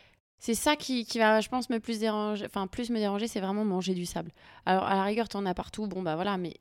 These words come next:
manger des trucs où il y a du sable, ouais, là, ça, là, ça commence à être, euh,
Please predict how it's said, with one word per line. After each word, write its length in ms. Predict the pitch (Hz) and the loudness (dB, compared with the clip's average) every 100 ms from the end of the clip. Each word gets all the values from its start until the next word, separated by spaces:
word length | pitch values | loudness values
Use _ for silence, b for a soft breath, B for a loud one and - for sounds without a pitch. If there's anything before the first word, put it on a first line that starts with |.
| - | -8
manger 540 | 180 202 208 202 226 214 _ - | 0 4 4 4 0 -2 _ -10
des 60 | |
trucs 240 | - 220 202 | -6 -6 -2
où 60 | |
il 60 | 190 | -2
y 40 | |
a 40 | 165 | -2
du 140 | 180 | -2
sable, 280 | 170 220 214 | 0 0 0
ouais, 200 | - 170 160 | -2 -2 -2
là, 100 | 165 | -4
ça, 160 | - - | -6 -6
là, 180 | 196 180 | -4 -4
ça 140 | - | -4
commence 300 | 180 175 170 175 | -8 -8 -8 -10
à 40 | |
être, 140 | - | -8
euh, 200 | 175 180 | -10 -10